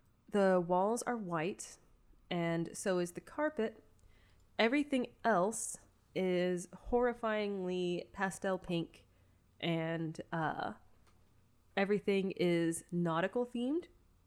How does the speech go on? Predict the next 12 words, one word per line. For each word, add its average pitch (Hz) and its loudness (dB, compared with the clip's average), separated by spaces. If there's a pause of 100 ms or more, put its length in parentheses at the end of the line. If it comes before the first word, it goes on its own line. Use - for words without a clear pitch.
(180)
So 190 0
there 180 4
is 175 0 (160)
a 175 2
ship's 233 4
wheel 214 2 (240)
on 190 2 (360)
one 160 2
wall. 240 0 (680)
Uh, 175 -2 (160)
there 180 0
are 170 0